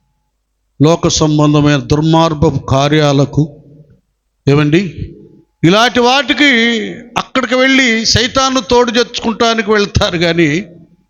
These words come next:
దేవుని తోడు కావాలని దేవుని సన్నిధికి జనాలు కూడా ఇప్పటికి కూడా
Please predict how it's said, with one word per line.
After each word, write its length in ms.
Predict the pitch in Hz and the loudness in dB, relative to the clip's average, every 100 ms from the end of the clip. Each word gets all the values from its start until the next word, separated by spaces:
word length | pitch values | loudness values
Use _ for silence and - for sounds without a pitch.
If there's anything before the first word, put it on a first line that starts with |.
| _ _ 110 | _ _ -2
దేవుని 600 | 143 202 233 240 240 233 | 2 2 2 2 2 0
తోడు 380 | 233 208 233 | 0 0 2
కావాలని 640 | 240 208 208 208 190 190 214 | 0 0 2 2 2 0 -2
దేవుని 480 | 156 175 196 196 180 | 0 2 2 2 0
సన్నిధికి 880 | - 170 175 160 - 160 143 135 127 | 0 -2 0 -2 0 0 2 0 -2
జనాలు 360 | 139 160 165 | 0 2 2
కూడా 140 | 165 151 | 0 -2
ఇప్పటికి 360 | - 165 196 | -4 -4 -2
కూడా 180 | 208 202 | 0 -2